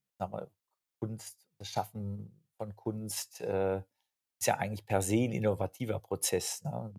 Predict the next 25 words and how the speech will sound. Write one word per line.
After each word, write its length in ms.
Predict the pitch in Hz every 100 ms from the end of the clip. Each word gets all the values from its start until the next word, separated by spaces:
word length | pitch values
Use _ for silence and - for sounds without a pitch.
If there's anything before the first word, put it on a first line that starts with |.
| -
Ganz 220 | - -
neue 260 | 101 107
Momente 840 | 110 107 104 101 117 113 104 98 95 _ _
hineinzubringen 680 | 107 104 101 117 110 - 107
über 240 | 113 104 104
Kreativität, 960 | - 107 110 - 107 101 - 107 113 - _ _ _ _ _
ganz 140 | - 104
Neues 240 | 110 110
zu 100 | -
schaffen 340 | 107 113 120 123
und 200 | - -
dennoch 460 | 113 135 127 - - _ _ _ _ _
dann 200 | - 110
ja 520 | 120 110 107 110 107 -
immer 180 | 120 123
wieder 160 | 120
Gradmesser 680 | 110 - 120 - 127 117 107
zu 220 | - 101
haben 560 | 92 95 104 117 113 -
für 160 | - 120
die 100 | 107
Qualität 560 | - 107 110 - 135 -
einer 120 | 110
Innovation, 760 | 151 98 87 - - 87 82
ne? 100 | 80